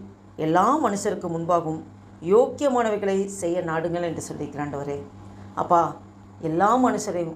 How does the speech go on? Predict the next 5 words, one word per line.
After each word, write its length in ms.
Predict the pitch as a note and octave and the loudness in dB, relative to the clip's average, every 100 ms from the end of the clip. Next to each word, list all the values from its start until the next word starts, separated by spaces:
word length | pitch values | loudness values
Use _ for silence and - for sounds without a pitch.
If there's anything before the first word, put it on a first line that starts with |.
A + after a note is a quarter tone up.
| - | -4
ஒரே 300 | E3 F#3 G#3+ | -2 0 0
போல 400 | G3 E3+ D3 D3 - - - | 2 2 0 -4 -14 -20 -8
அன்பு 300 | D3 F3 G3 | -2 0 2
காமிக்க 440 | A3 F3+ D#3+ D#3+ D#3+ D3 - - - - - | 2 0 -2 -4 -6 -8 -10 -18 -20 -20 -8
ஆண்டவரே, 520 | E3+ F3 E3+ F3 F3 | 0 2 4 2 -2